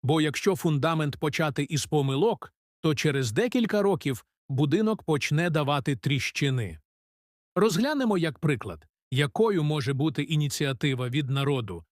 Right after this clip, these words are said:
щодо подання офіційного звернення щодо початку написання народної конституції, без концертів, без оплесків, без стягів різних партій, а тільки правники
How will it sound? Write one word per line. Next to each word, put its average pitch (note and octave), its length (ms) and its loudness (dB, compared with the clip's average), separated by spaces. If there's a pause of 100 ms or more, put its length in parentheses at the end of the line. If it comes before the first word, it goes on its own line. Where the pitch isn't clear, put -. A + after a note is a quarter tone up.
(140)
щодо D3 420 0
подання D3+ 560 0
офіційного C#3 640 0
звернення D3+ 640 0 (220)
щодо D3+ 420 0
початку D#3+ 800 -2 (100)
написання C#3+ 600 0
народної D3 400 2
конституції, D3 880 -2 (260)
без D3+ 380 -2
концертів, F3+ 760 -2 (280)
без D#3+ 380 0
оплесків, C3 720 -2 (220)
без D3+ 260 0
стягів D3 680 -2 (140)
різних C#3 420 0
партій, D3+ 540 -2 (240)
а C#3 120 -2
тільки F#3 320 0
правники D3+ 640 0